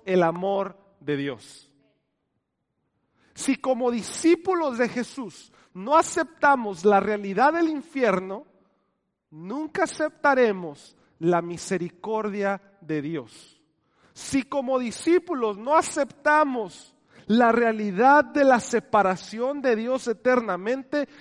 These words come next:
nunca valoraremos en esta tierra la gracia de Dios y nunca viviremos de acuerdo a su gracia. Entonces puedes tal vez de pronto ir al cielo,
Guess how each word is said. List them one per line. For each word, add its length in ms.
nunca 640
valoraremos 880
en 160
esta 320
tierra 560
la 260
gracia 800
de 220
Dios 480
y 120
nunca 560
viviremos 720
de 80
acuerdo 540
a 80
su 260
gracia. 640
Entonces 640
puedes 360
tal 180
vez 220
de 80
pronto 560
ir 160
al 120
cielo, 480